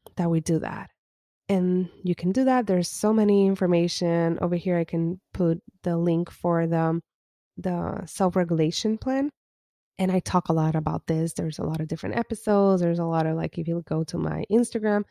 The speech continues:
there's a lot of information that I have shared about there. And it's always a work in progress, especially right now with this pandemic. It can be so hard to think about how can I continue to regulate myself in the midst of this chronic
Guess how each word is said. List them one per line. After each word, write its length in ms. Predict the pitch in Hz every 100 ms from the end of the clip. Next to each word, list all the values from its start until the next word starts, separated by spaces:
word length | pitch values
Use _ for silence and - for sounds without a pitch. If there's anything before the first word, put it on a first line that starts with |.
| _ _ -
there's 160 | 196 196
a 60 |
lot 180 | 180 170
of 60 | 165
information 460 | 165 160 160 165
that 120 | 156
I 20 | 165
have 140 | -
shared 320 | - 170 165
about 300 | 160 160 156
there. 360 | 156 - - -
And 100 | 196
it's 160 | 196 - _
always 280 | - 196 196
a 60 | 180
work 280 | 180 175 175
in 100 | 165
progress, 640 | - 180 180 92 - -
especially 420 | - 190 - 196
right 160 | 180 -
now 180 | 170
with 140 | 170 165
this 140 | 175
pandemic. 520 | - 170 185 185 160
It 140 | - - _
can 120 | 185
be 160 | 170 170 _ _ _
so 380 | - - 262 269
hard 260 | 220 202 -
to 80 |
think 220 | 190 185 180
about 260 | 170 170
how 220 | - 175
can 200 | 170 185
I 120 | 170 170
continue 460 | 180 170 170 165
to 140 | - 170
regulate 380 | 160 160 170 165
myself 440 | 160 - 160 160
in 120 | 165
the 80 | 160
midst 240 | 160 156
of 100 | 175 -
this 180 | 160 -
chronic 420 | - 156 156 -